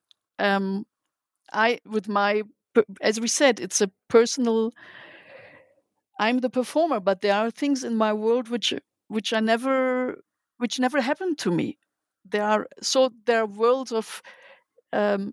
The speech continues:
feelings which I don't really have. So it's very, it's not easy to express them. I can translate them, but I can't express them originally in a, in the best possible way. So this w-, this was wonderful that she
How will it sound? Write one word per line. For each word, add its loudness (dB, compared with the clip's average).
feelings -2
which 0
I 2
don't 2
really -2
have. -2
So 2
it's -6
very, 2
it's -6
not 6
easy -2
to 0
express 2
them. -2
I 0
can 2
translate 0
them, 0
but 0
I -2
can't -2
express 2
them 0
originally 2
in -2
a, 2
in -2
the 0
best 0
possible 2
way. -2
So 0
this 4
w-, -2
this 0
was -4
wonderful 0
that 0
she 0